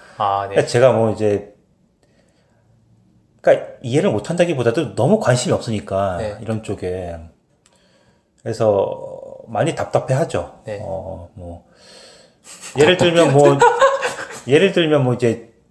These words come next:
Speaker 2: 집을 사야겠다 해서 집을
Speaker 1: 네.
Speaker 2: 알아보러 다니면 뭐 요즘 시세가 어떻고, 뭐 어느
Speaker 1: 네.
Speaker 2: 쪽이 어떻고, 뭐, 뭐 이제 이자율, 뭐 이제 이런
Speaker 1: 네.
Speaker 2: 거 다 따져서
Speaker 1: 네.
Speaker 2: 뭐 이제 그 시기가 있잖아요. 근데,
Speaker 1: 그럼요.
Speaker 2: 어, 저는 이제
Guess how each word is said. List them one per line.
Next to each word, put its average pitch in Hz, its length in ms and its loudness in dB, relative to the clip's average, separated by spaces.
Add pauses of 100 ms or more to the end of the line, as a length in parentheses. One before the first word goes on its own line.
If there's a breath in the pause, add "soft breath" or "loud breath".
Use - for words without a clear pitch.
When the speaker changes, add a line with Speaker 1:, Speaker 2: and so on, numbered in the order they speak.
(260)
Speaker 2:
집을 139 240 0
사야겠다 110 440 0
해서 - 200 -6
집을 98 600 -2
Speaker 1:
네. 101 100 -2
Speaker 2:
알아보러 104 380 2
다니면 90 560 -8
뭐 87 80 -12 (120)
요즘 98 220 -10
시세가 - 460 2
어떻고, - 400 -6
뭐 95 160 -4
어느 101 80 -6
Speaker 1:
네. - 80 -8
Speaker 2:
쪽이 104 180 -4
어떻고, 98 540 -8
뭐, 95 260 -10 (1600 soft breath)
뭐 101 180 -6
이제 95 260 -8
이자율, 107 540 2
뭐 85 140 -12
이제 87 80 -12
이런 117 200 0
Speaker 1:
네. 123 60 -2
Speaker 2:
거 98 340 4
다 - 460 -2
따져서 175 720 2
Speaker 1:
네. 120 80 -4
Speaker 2:
뭐 135 100 -2
이제 139 180 -6
그 143 120 0
시기가 226 400 2
있잖아요. 117 540 0
근데, 214 520 0
Speaker 1:
그럼요. 147 160 2
Speaker 2:
어, 139 540 0 (1040)
저는 165 160 -8
이제 139 360 -4